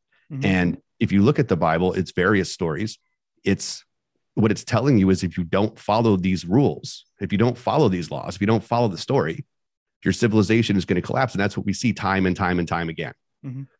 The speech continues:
Speaker 2: It's just a co-, it's a constant lesson, the same lesson over and over and over again that humans just keep failing at.
Speaker 1: Yeah.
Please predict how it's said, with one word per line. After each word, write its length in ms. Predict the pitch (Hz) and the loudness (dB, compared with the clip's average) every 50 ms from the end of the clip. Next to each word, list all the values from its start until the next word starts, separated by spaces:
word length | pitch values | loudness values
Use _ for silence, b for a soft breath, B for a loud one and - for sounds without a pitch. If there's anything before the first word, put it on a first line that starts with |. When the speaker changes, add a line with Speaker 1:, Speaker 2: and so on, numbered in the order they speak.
| _ _ - | _ _ -8
Speaker 2:
It's 140 | 92 - - | -6 -2 0
just 200 | 101 101 - - | 0 0 0 0
a 60 | 98 | -2
co-, 200 | - - 104 95 - | -2 -2 -2 -2 0
it's 200 | 92 87 - - | -2 -2 0 0
a 100 | 98 90 | 0 0
constant 580 | - - - - 123 113 127 117 - 110 101 95 | -2 -4 -6 -2 -2 0 0 0 0 0 0 0
lesson, 440 | 95 95 87 - - 65 64 - - _ _ _ _ _ | 0 0 -2 -4 -6 -10 -10 -14 -18 _ _ _ _ _
the 80 | - - | -12 -10
same 380 | - - - 92 98 101 98 | -6 -4 -2 0 2 2 2
lesson 340 | 98 95 95 - - 90 87 | 2 2 0 -2 -4 -6 -4
over 260 | - 95 95 95 95 | -2 -2 0 2 2
and 100 | 95 90 | 2 2
over 160 | 95 95 87 90 | 2 2 2 2
and 100 | 90 95 | 2 2
over 180 | 95 90 87 | 2 0 0
again 240 | 87 87 90 90 90 | -2 -2 -2 -2 -2
that 180 | 85 - - - | -4 -4 -4 -4
humans 320 | 98 90 90 90 82 - | -2 -2 -2 -4 -6 -8
just 160 | 92 85 - | -10 -12 -10
keep 180 | - 95 82 - | -10 -10 -10 -8
failing 440 | - - 90 107 120 107 90 82 82 | -6 -4 -2 0 0 0 0 -2 -2
at. 160 | 82 82 - _ b b b b b b b | -4 -4 -6 _ b b b b b b b
Speaker 1:
Yeah. 80 | b | b